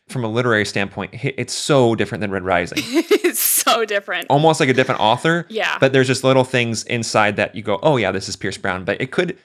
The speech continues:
Speaker 1: you could, if you just told me to read a paragraph from Dark Age and a paragraph from Red Rising,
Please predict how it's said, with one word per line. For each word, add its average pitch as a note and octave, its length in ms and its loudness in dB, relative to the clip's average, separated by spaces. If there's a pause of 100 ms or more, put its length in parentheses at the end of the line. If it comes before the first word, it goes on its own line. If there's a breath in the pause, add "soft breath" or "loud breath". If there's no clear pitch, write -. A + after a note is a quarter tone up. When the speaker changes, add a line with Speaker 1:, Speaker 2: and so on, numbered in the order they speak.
(200 soft breath)
Speaker 1:
you D#3+ 120 -2
could, - 140 0
if C3+ 200 -2
you D#3 100 0
just D3+ 220 -4
told C#3 160 0
me C#3 80 -2
to A2 80 -4
read A#2 140 -2
a - 40 -4
paragraph A2 380 2
from G#2 140 -8
Dark F#2+ 240 -2
Age G#2+ 120 -2
and G#2+ 80 -6
a E2+ 40 -8
paragraph G#2 320 -2
from G2+ 100 -8
Red F#2+ 120 -2
Rising, G2+ 440 -2